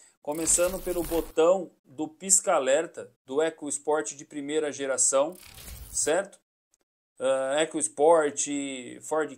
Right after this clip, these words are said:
Ka, Fiesta, Courier, uso praticamente o mesmo botão, tá? O botãozinho do pisca-alerta.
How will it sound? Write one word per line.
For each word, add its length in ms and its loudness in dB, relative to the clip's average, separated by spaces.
Ka, 420 2
Fiesta, 840 -2
Courier, 840 -2
uso 280 -6
praticamente 560 -8
o 40 -8
mesmo 520 -2
botão, 580 -2
tá? 240 -8
O 60 -18
botãozinho 400 -16
do 80 -16
pisca-alerta. 680 -4